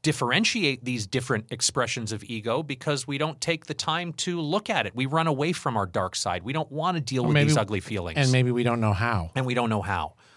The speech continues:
Speaker 2: So starting with the loudest actor in your head.
Speaker 1: Yeah, here's the writing exercise. And
Speaker 2: Right.
Speaker 1: like Jim said, let's push pause on this and, and see if you can figure out who is that loudest voice in my head,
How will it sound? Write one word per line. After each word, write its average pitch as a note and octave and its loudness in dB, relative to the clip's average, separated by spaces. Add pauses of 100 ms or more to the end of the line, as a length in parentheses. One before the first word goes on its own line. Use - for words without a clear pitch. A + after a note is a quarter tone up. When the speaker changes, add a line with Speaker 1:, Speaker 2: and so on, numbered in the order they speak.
(200)
Speaker 2:
So B2 0
starting D#3 4
with C3 4
the B2 0
loudest B2 4
actor B2+ 2
in A#2 2
your G#2+ 4
head. G2 2
Speaker 1:
Yeah, B2+ 2
here's D3+ 2
the E3+ 0
writing C#3 4
exercise. G2+ -2
And A2+ 4
Speaker 2:
Right. A#2 6
Speaker 1:
like - 2
Jim B2+ 0
said, G#2+ 0
let's C#3 0
push - -2
pause B2 0
on G#2 -6
this F#2+ -6
and, G#2+ -6
and A2+ -4
see G3 -4
if - -8
you D#3 -4
can C3 -6
figure A#2 -2
out G#2+ 2 (320)
who F#3+ 0
is G#3 0
that C#3+ 0
loudest B2 2
voice A2+ -2
in A2 -4
my G#2 -2
head, F#2+ -2